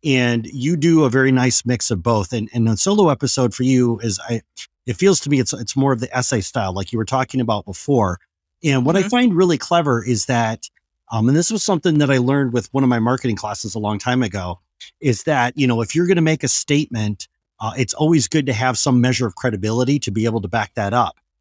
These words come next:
Speaker 1: And what I found fascinating with your
Speaker 2: Mm-hmm.
Speaker 1: solo episodes that you create is you actually use audio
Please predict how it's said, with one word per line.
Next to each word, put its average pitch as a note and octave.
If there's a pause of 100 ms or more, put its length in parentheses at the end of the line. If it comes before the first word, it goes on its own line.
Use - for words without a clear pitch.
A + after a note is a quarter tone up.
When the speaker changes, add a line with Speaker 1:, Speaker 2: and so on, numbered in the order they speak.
(200)
Speaker 1:
And A#2+
what E3
I G3
found C3+
fascinating C#3+
with A2+
your -
Speaker 2:
Mm-hmm. E3+
Speaker 1:
solo C3+
episodes D#3
that -
you D3+
create A#2+ (500)
is B2
you F3
actually D3+
use B2 (140)
audio C3